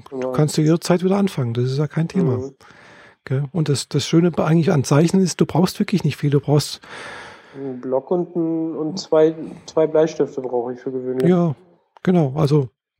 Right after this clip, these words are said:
Speaker 2: Ein Null fünfer und ein Null siebener nehme ich ganz gerne.
Speaker 1: Ah, ja, also ich hab, ich hab, gut, eigentlich reicht, reicht ein oder zwei Bleistifte. Ich hab jetzt hier ein paar da, äh, logischerweise hier so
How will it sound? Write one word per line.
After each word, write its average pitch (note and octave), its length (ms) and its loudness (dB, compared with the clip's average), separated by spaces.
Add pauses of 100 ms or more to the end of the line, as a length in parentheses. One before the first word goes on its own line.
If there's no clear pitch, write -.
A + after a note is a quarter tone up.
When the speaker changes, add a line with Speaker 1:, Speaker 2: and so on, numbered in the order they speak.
(140)
Speaker 2:
Ein C#3 80 -4
Null C#3 160 4
fünfer D#3 360 0
und E3 200 0
ein E3 60 -4
Null D#3+ 240 -4
siebener D#3 320 0
nehme C3+ 160 -2
ich B2+ 120 -14
ganz C3 200 -8
gerne. C3+ 380 -4 (140)
Speaker 1:
Ah, D3+ 200 -2 (220)
ja, D#3+ 140 4
also D#3 140 2
ich D#3+ 160 0
hab, F3 160 -2
ich D#3 220 -6
hab, D#3 80 2 (540)
gut, D#3 220 -6 (640)
eigentlich D#3+ 360 4 (160)
reicht, C#3+ 420 -2
reicht D3+ 220 0
ein D3 180 0
oder D3+ 120 4
zwei C#3 200 -4
Bleistifte. F3+ 680 0 (520)
Ich - 80 -2
hab D3+ 100 4
jetzt C#3+ 140 0
hier D3 140 2
ein C3 140 -2
paar C3 160 -2
da, E3 300 2 (540)
äh, D3 120 0
logischerweise D3+ 680 2
hier D3 240 2
so C#3+ 360 -2